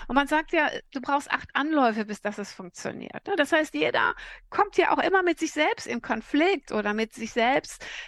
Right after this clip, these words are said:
ähm, lernt sich kennen, lernt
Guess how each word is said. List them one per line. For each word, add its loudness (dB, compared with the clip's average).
ähm, 0
lernt -2
sich -2
kennen, -6
lernt 4